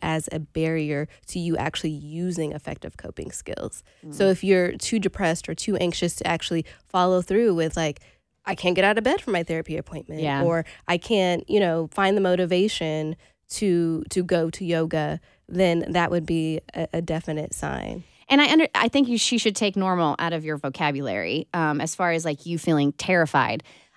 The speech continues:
Speaker 2: I had gotten to the point that when I was prescribed it,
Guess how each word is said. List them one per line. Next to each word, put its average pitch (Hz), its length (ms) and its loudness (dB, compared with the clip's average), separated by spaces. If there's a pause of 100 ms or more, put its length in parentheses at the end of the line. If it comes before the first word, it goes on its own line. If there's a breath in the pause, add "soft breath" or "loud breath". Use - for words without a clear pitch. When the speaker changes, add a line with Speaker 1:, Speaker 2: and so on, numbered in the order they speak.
(160)
Speaker 2:
I 214 160 4
had 285 160 4
gotten 233 240 2
to 208 140 0
the 185 80 2
point 185 500 2
that 180 180 0
when 185 100 2
I 180 120 4
was 175 120 2
prescribed 175 520 2
it, 220 220 6